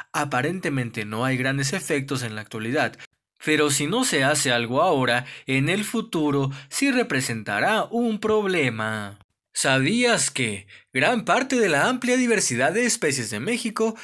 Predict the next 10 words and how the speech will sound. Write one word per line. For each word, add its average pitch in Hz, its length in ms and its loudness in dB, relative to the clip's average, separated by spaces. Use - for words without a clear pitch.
está 135 380 0
constituida 220 800 0
por 208 180 2
especies 131 680 0
que 247 160 -2
solo 196 280 2
habitan 131 440 -2
en 123 140 -2
nuestro 113 320 -4
país? 117 520 -4